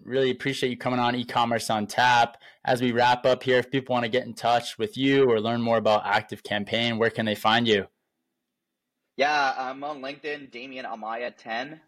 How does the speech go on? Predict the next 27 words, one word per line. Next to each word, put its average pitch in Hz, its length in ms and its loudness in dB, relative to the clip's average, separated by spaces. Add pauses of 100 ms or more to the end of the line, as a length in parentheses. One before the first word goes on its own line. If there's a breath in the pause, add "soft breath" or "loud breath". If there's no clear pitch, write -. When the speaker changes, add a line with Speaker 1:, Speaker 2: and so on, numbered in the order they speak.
Speaker 2:
That's - 140 -20
my 107 100 -10
handle 107 340 -6
on 98 140 -10
LinkedIn. 135 680 -2
If - 140 -18
you 104 400 -8 (400)
wanna 104 260 -6
email 113 320 -2
me 107 200 -6
at 101 80 -4
Active 107 340 -2
Campaign, 110 480 -6
D 107 160 -8
M 101 80 -8
I 107 200 -2
A 113 260 -2
at - 120 -8
active 104 420 -6
campaign 104 400 -14
dot 98 160 -8
com. 120 320 0 (560)
Always 107 380 -2
happy 101 280 -2
to 98 80 -10
chat 98 360 -4
with 98 280 -6